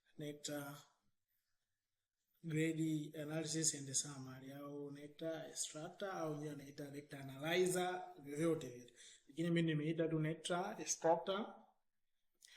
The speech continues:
grade and summary analysis. Kwa hiyo tunaenda kuangalia kwa standard seven, kwa standard seven darasa, darasa la saba.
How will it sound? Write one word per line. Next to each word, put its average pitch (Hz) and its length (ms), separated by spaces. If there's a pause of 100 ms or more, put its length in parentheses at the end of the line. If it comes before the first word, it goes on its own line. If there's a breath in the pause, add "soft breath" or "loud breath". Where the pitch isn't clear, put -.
(280 loud breath)
grade 170 640 (100)
and 147 140
summary 160 760 (1040)
analysis. 165 680
Kwa 156 120
hiyo 185 100
tunaenda 175 240
kuangalia 165 460
kwa 160 480 (340 soft breath)
standard 147 500
seven, 135 640
kwa - 380
standard 135 340
seven 147 460
darasa, - 400 (100)
darasa - 320
la 131 140
saba. 175 380